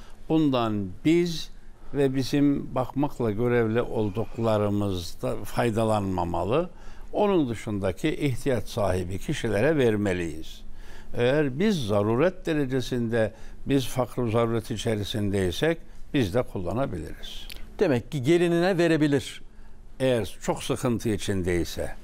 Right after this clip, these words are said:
Speaker 2: Evet.
Speaker 1: Değilse vermemeli.
Speaker 2: Oğluna verebilir, sıkıntı
Speaker 1: Evet.
Speaker 2: içindeyse diyor hocamız.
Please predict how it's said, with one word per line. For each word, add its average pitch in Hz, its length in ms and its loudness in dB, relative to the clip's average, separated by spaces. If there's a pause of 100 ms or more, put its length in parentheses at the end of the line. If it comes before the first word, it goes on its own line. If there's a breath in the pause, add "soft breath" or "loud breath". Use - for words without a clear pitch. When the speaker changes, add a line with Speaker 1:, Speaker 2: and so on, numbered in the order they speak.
Speaker 2:
Evet. 110 300 2
Speaker 1:
Değilse 131 840 -2 (320)
vermemeli. 80 600 -4 (680)
Speaker 2:
Oğluna 135 440 4
verebilir, 113 400 2
sıkıntı - 460 -2
Speaker 1:
Evet. 123 120 0
Speaker 2:
içindeyse 107 520 2
diyor 98 160 2
hocamız. 90 400 -4